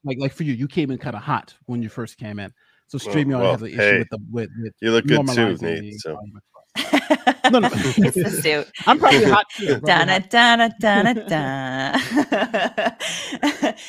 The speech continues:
Speaker 3: So,
Speaker 1: Hey, ma-,
Speaker 3: uh,
Speaker 1: matter of fact,
Speaker 3: so let's
Speaker 1: I, 'cause I have to leave. I have to leave in about fifteen minutes. So can we do the
Speaker 3: I
Speaker 1: Cardi
Speaker 3: was
Speaker 1: B
Speaker 3: just
Speaker 1: one?
Speaker 3: gonna
Speaker 1: 'Cause I have to
Speaker 3: say,
Speaker 1: think.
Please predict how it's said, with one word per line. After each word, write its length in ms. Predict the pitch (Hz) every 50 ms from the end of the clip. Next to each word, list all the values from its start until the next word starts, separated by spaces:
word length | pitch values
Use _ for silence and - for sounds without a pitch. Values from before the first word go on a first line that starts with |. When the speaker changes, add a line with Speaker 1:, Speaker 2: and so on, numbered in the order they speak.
| - - - -
Speaker 3:
So, 60 | -
Speaker 1:
Hey, 140 | - - 254 247
ma-, 80 | 240
Speaker 3:
uh, 200 | 240 247 247 226 -
Speaker 1:
matter 140 | 254 285 330
of 40 | -
fact, 200 | - 302 277 -
Speaker 3:
so 80 | 254 262
let's 380 | 262 320 440 453 _ - - -
Speaker 1:
I, 140 | 214 220 175
'cause 140 | - 190 170
I 100 | 202 247
have 120 | 262 - -
to 80 | 190
leave. 340 | 180 175 180 175 - - _ _ _ _
I 80 | - 202
have 120 | 247 233 -
to 60 | 190
leave 240 | 190 185 185 160 - -
in 120 | 147 135
about 460 | 135 117 135 131 127 127 123 _ - - - _ _ _ _ _ _ _ _ _
fifteen 500 | _ _ - 208 - - - 190 175 160
minutes. 280 | 175 190 202 208 - -
So 320 | - 196 170 156 117 - 151
can 120 | - 190 165
we 60 | 180
do 100 | 170 190
the 60 | 170
Speaker 3:
I 140 | - 220 247 320
Speaker 1:
Cardi 40 | 349
Speaker 3:
was 140 | 349 320 233
Speaker 1:
B 60 | 220
Speaker 3:
just 100 | - 254
Speaker 1:
one? 60 | 285
Speaker 3:
gonna 180 | 262 254 240 220
Speaker 1:
'Cause 40 | 220 -
I 40 |
have 80 | - -
to 40 | 226
Speaker 3:
say, 180 | 214 208 208 208 208
Speaker 1:
think. 140 | 214 208